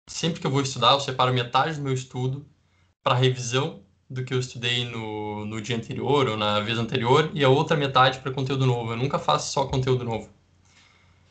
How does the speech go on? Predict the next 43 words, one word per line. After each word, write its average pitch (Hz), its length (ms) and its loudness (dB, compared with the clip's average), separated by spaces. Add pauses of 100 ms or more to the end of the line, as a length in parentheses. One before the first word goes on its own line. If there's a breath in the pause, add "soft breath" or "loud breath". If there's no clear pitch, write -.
(140 soft breath)
É, 113 240 4
da 113 100 4
mesma 127 180 4
forma 143 360 4
que, 139 140 -8
por 131 160 -2
exemplo, 131 240 2
de - 180 -10 (360)
quatro 117 1080 2
em 107 60 -12
quatro, 131 480 -4
de - 80 -16
cinco 131 240 -6
em 131 40 -4
cinco 127 260 -6
estudos, 135 440 -6
eu 127 120 2
pego 127 260 4
só 135 260 0
pra 151 120 -8
fazer 135 180 -4
revisão. 127 480 -2 (240)
Ou 131 60 -16
seja, - 220 -8
eu 117 40 -6
dou 123 100 -2
uma 123 100 2
revisada 120 500 4
em 131 120 2
todo 139 180 -4
o - 40 -12
conteúdo 135 260 -2
que 131 60 -6
eu 131 40 0
já 131 60 2
vi. 107 220 -4 (1040 soft breath)
É, 110 480 4
a 123 100 4
memória 131 440 2
é - 20 -4
que 196 120 -10
nem 185 120 -2
um, 202 480 4